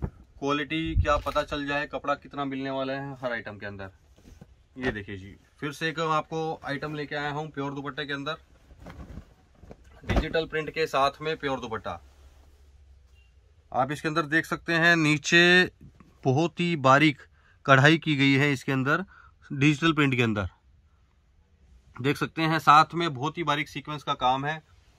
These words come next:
<coughs> बिल्कुल अलग concept है digital print के अंदर ये।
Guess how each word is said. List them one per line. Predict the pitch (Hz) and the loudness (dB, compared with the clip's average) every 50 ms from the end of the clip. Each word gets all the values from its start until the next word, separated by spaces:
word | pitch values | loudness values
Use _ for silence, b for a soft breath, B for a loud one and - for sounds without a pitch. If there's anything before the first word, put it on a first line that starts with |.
| _ _ _ _ _ - - - _ _ - | _ _ _ _ _ -20 -20 -20 _ _ -2
<coughs> | - 1077 1077 1077 - - 480 - - - - - - - _ - _ _ _ _ - | 2 2 4 2 2 0 -6 -8 -8 -10 -12 -14 -18 -20 _ -20 _ _ _ _ -12
बिल्कुल | 143 156 160 180 185 185 | -10 -10 -8 -6 -6 -4
अलग | 156 156 165 180 180 | -2 -2 -2 -4 -4
concept | - 170 160 160 - 170 165 - 160 | -6 -8 -8 -6 -6 -6 -6 -6 -6
है | 156 156 | -8 -6
digital | 143 143 135 131 - 147 143 | -6 -8 -10 -8 -8 -8 -6
print | 135 143 139 131 | -6 -8 -8 -8
के | 135 135 | -8 -8
अंदर | 131 127 131 127 | -8 -6 -6 -6
ये। | 127 139 170 | -6 -8 -8